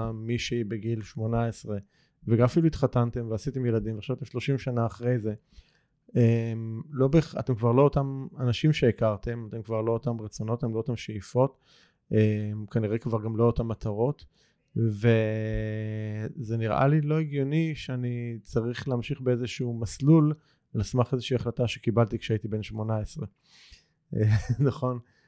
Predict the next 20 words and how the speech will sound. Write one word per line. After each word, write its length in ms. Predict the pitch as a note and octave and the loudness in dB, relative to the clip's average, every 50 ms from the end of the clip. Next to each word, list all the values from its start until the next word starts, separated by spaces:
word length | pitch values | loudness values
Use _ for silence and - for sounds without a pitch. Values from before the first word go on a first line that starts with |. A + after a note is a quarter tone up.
| _ _ _ _ - - | _ _ _ _ -2 2
אה, 260 | A2+ A2+ A2+ A2 A2+ | 4 4 4 2 0
אותו 260 | A2+ G#2+ C3+ B2 A#2+ | 0 0 2 2 4
דבר 180 | A#2 A#2+ C3 B2+ | 4 4 4 4
זה 160 | A#2+ C3 B2+ | 4 2 2
בקריירה. 560 | A#2+ C3 - - C#3 B2+ D#3 E3+ E3 C3+ A#2 G2+ G2 G2+ - - _ - - | 2 2 4 4 6 8 8 8 8 8 6 2 0 -4 -10 -16 _ -14 -12
כאילו, 200 | A#2+ A2+ A2+ A2 | -8 -6 -6 -4
אתה 100 | G2+ B2+ | -2 0
יודע, 140 | B2 C3+ | 2 4
ההורים 180 | C3 A2+ A2 A#2 | 4 4 2 0
שלי 120 | - C3 B2 | -2 -2 -2
נכנסו 360 | A2+ - B2+ A#2+ - - B2+ | -2 -2 -2 -4 -2 -2 0
למסלול, 600 | A#2+ A#2 A#2 A2+ - - G#2+ G#2+ G#2 G#2+ G#2+ A2+ | 0 0 0 -2 -4 -4 -4 -4 -2 -2 -2 -2
היו 260 | A2 A2+ A#2 A#2+ A#2+ | -2 -2 -2 -2 -2
ארבעים 260 | A#2 A2 A2 A#2 A#2 | -2 -2 -2 -2 -2
וחמש 340 | A#2+ A#2 - A#2+ A#2 A2+ - | -2 -6 -8 -6 -6 -6 -6
שנה 280 | - A#2+ A2+ A2+ A2+ A2 | -6 -6 -6 -4 -4 -6
עובדי 280 | G#2+ G#2+ G#2 A2 A#2 | -6 -8 -6 -2 -2
מדינה, 400 | A#2 A#2 A2+ G#2+ A2 A2 G#2+ G#2+ | 0 0 -2 -2 -2 -4 -4 -4
שניהם. 460 | G2+ - - B2 A2+ G#2 G2+ G2+ G2+ G2+ - _ _ - _ _ _ _ _ - - | -6 -6 -4 -4 -2 -2 -2 -4 -8 -10 -12 _ _ -20 _ _ _ _ _ -12 -8
אה, 60 | - | -6